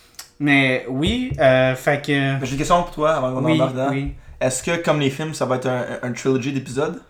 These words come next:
Speaker 1: Oui, oui, oui.
Speaker 2: Ah, ok, ok,
Speaker 1: Oui, oui, oui.
Speaker 2: excellent. Excellent.
Speaker 1: Sauf que eux, on, on, euh, on les enregistre pas back à back,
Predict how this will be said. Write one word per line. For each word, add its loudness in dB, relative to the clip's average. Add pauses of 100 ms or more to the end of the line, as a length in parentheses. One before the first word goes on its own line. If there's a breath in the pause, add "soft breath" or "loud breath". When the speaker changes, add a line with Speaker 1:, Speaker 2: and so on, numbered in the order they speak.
(160)
Speaker 1:
Oui, 2
oui, 2
oui. -2
Speaker 2:
Ah, 2
ok, -4
ok, -10
Speaker 1:
Oui, -8
oui, 0 (220)
oui. -6
Speaker 2:
excellent. -12 (560)
Excellent. -14
Speaker 1:
Sauf 2
que 2
eux, 4
on, 2
on, -2
euh, 2 (120)
on 0
les 2
enregistre 0
pas 0
back 2
à 2
back, -2